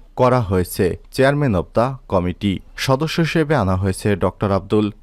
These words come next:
মঈন খান, সদস্য, বিএনপির জাতীয় স্থায়ী কমিটির সদস্য নজরুল ইসলাম খান, সদস্য বিএনপির জাতীয় স্থায়ী কমিটি আমির খসরু মোহাম্মদ চৌধুরী, সদস্য বিএনপির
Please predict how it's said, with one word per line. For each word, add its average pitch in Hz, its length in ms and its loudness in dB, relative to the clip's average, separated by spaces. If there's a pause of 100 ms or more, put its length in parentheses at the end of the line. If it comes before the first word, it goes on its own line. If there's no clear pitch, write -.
মঈন 117 200 2
খান, 104 320 -2
সদস্য, 120 440 -4 (360)
বিএনপির 104 560 0
জাতীয় 110 360 0
স্থায়ী 131 260 -2
কমিটির 120 380 -2
সদস্য 92 420 -4 (360)
নজরুল 120 420 0
ইসলাম 92 300 -2
খান, 92 420 -2
সদস্য 95 480 -4
বিএনপির 110 580 0 (320)
জাতীয় 131 300 2
স্থায়ী 160 280 0
কমিটি 117 560 -2 (160)
আমির 131 320 0
খসরু 143 300 -2
মোহাম্মদ 95 400 0
চৌধুরী, 95 500 -2 (160)
সদস্য 92 440 -2 (200)
বিএনপির 113 360 0